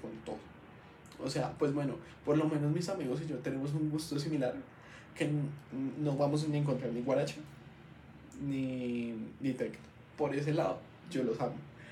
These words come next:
Porque, güey, puta, yo me llevo a encontrar una música de eso, yo lo voy sacando de la playlist.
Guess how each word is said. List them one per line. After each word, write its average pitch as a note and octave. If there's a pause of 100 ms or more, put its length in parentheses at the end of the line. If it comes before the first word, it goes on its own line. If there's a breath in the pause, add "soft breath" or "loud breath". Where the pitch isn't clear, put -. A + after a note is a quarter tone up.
(200 loud breath)
Porque, C#3+
güey, B2
puta, C3+ (120)
yo D3
me C#3
llevo C#3
a B2+
encontrar C3
una C3
música C#3+
de B2
eso, D3
yo C3+
lo B2+
voy C3
sacando B2+
de C3
la -
playlist. A#2